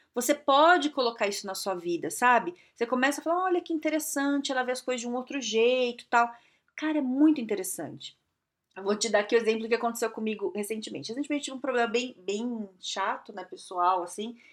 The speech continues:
e eu t-, fiquei muito mal. Fiquei muito mal, tava mal, e eu fiquei meio isolada, tudo. E aí, alguns amigos próximos meus, né, estavam próximos, tudo, mas, é, teve, teve dois que eu achei muito interessante,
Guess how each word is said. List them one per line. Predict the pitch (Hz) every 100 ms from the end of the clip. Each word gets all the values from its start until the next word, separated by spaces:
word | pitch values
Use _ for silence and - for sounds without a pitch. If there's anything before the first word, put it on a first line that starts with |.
| _
e |
eu | 240
t-, | 240
fiquei | 262 -
muito | 254 294 330
mal. | 240 131 -
Fiquei | _ 269
muito | 277 330
mal, | 311 254 233 254
tava | 262 233 247
mal, | 220 208 247 - _ _ _ _
e | 262
eu | 262 262
fiquei | - 277 254
meio | 247 240
isolada, | 220 240 247 196 202 240 262 _
tudo. | 160 - - _ _ _ _
E | 285
aí, | 330 277 254 285 320 - _ _
alguns | - 220 214 214
amigos | 202 180 196
próximos | - 190 180 185 180 175
meus, | 175 190 226 185
né, | 170 170 _ _ _ _ _ _
estavam | - - 160 165
próximos, | 170 175 214 240 233 208
tudo, | - 294 285
mas, | 254 269 302 277 208 - -
é, | 196 190 190 185 185 185 - _ _ -
teve, | 240 220 240 233
teve | - 214 233 _
dois | 196 226 254
que | -
eu |
achei | 254 254
muito | 294 403
interessante, | 359 311 - 269 311 302 -